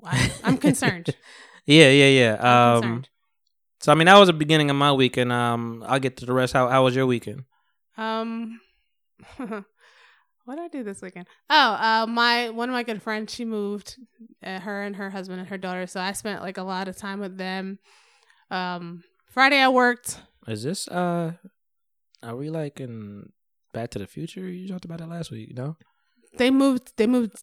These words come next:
Speaker 1: yesterday though. I said that I was going
Speaker 2: Oh,
Speaker 1: to
Speaker 2: they were
Speaker 1: spend time
Speaker 2: moving
Speaker 1: They were
Speaker 2: before.
Speaker 1: moving last
Speaker 2: Now they
Speaker 1: week.
Speaker 2: moved.
Speaker 1: Yes, now they
Speaker 2: Ah,
Speaker 1: moved.
Speaker 2: okay.
Speaker 1: So,
Speaker 2: <laughs>
Speaker 1: Jesus. Uh, <laughs> Friday I went to work. Worked pretty hard on a Friday.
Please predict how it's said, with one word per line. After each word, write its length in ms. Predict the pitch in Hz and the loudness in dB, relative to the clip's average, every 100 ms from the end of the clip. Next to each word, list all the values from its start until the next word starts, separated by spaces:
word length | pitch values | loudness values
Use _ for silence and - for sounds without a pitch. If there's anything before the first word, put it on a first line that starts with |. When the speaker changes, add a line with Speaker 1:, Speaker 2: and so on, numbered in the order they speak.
| - | -6
Speaker 1:
yesterday 500 | 240 262 - 170 139 | -4 -4 -4 -8 -6
though. 100 | 139 | -6
I 80 | 180 | -6
said 220 | - 214 | -4 -2
that 180 | 208 202 | -4 -2
I 100 | 214 | -2
was 160 | 214 - | -2 4
going 120 | 190 | 8
Speaker 2:
Oh, 60 | 139 | 8
Speaker 1:
to 20 | |
Speaker 2:
they 80 | 123 | 8
were 80 | 113 | 6
Speaker 1:
spend 100 | 131 | 4
time 80 | 131 | 4
Speaker 2:
moving 380 | 117 120 107 135 | 4 2 0 -4
Speaker 1:
They 100 | 240 | -2
were 80 | 220 | 0
Speaker 2:
before. 200 | 247 269 254 | 2 4 4
Speaker 1:
moving 220 | 254 240 | 2 0
last 260 | 214 208 | -2 -2
Speaker 2:
Now 160 | - 240 | 0 2
they 120 | 220 | 2
Speaker 1:
week. 80 | 110 | -2
Speaker 2:
moved. 300 | 113 98 - | -4 -6 -8
Speaker 1:
Yes, 300 | 202 147 - 180 | -8 -8 -10 -8
now 160 | 175 | -8
they 60 | 175 | -8
Speaker 2:
Ah, 40 | |
Speaker 1:
moved. 300 | 175 156 147 | -8 -10 -10
Speaker 2:
okay. 140 | 208 - | -10 -6
Speaker 1:
So, 320 | 175 165 175 - 165 - | -6 -6 -10 -8 -8 -8
Speaker 2:
<laughs> 80 | 214 - - _ _ | -12 -12 -20 _ _
Speaker 1:
Jesus. 420 | - - - - _ _ - | -20 -20 -20 -20 _ _ -6
Uh, 320 | 226 202 214 - - - - - _ | -2 -2 -4 -8 -8 -6 -8 -10 _
<laughs> 540 | _ _ _ _ _ _ | _ _ _ _ _ _
Friday 580 | - 269 277 269 254 | 2 4 4 2 2
I 100 | 233 226 | 2 0
went 160 | 226 | -2
to 60 | 226 | 0
work. 360 | 233 220 - - _ _ _ - _ _ _ _ 202 | 0 0 -4 -20 _ _ _ -16 _ _ _ _ -12
Worked 360 | 180 - - - - | -12 -12 -18 -18 -14
pretty 160 | 185 | -12
hard 240 | 190 175 175 | -10 -10 -10
on 120 | 170 | -14
a 40 | |
Friday. 500 | - 170 160 160 170 | -14 -14 -14 -16 -16